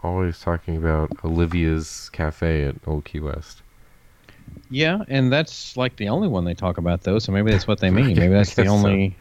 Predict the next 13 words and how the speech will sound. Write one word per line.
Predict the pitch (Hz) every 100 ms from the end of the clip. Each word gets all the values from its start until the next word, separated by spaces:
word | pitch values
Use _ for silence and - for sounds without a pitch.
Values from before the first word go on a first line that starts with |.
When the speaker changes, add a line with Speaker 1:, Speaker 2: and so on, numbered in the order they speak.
| - - - - -
Speaker 2:
'cause | - 113 110 101 - - - - - - - - _ - -
Speaker 1:
I | 143
don't | 175
think | 165 143
it's | 107
a | 73
Speaker 2:
is |
that | 120 123
Speaker 1:
huge | 113 90
restaurant | 92 - 80 76
either, | 80 76 73
so. | - 80 80 - _ _ _ - - - _ -
Speaker 2:
No. | 98 92 90